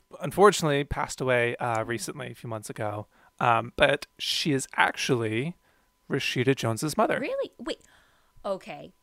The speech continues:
Speaker 2: Now this is slightly ringing a few bells in my head because my dad,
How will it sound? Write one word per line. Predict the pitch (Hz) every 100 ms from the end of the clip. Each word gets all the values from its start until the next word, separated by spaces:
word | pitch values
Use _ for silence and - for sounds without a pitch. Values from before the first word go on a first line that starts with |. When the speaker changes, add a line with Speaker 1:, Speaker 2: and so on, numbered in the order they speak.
| 220
Speaker 2:
Now | 247 302
this | 311 269
is | 240
slightly | - 226 220 214
ringing | 185 190 180
a | 170
few | 196
bells | 180 170 160
in | 170
my | 160
head | 156 156 156
because | 175 196 175 -
my | 175 180
dad, | 196 196 190 185 175